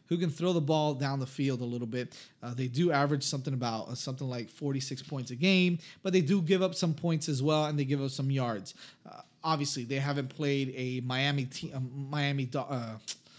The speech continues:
a Miami Hurricanes defense. They haven't played a Miami Hurricanes offense, um, who, who I'm, I'm thinking that Mark Richt is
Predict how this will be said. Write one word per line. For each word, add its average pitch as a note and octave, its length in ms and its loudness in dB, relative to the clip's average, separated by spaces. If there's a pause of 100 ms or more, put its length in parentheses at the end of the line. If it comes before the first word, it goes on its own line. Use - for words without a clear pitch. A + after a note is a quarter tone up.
(240)
a - 40 -4
Miami F#3 280 6
Hurricanes E3 720 6
defense. D#3+ 480 2
They C3+ 100 -2
haven't C#3 220 0
played C#3 180 2
a C3 40 -2
Miami B2+ 280 -2
Hurricanes B2+ 460 -4
offense, E3 560 2 (400)
um, A2 260 -10 (180)
who, F3+ 280 4
who F3+ 200 4
I'm, E3 180 2
I'm E3+ 140 0
thinking G#3 400 2
that E3+ 180 0
Mark D#3+ 200 2
Richt E3 240 2
is D3 160 -4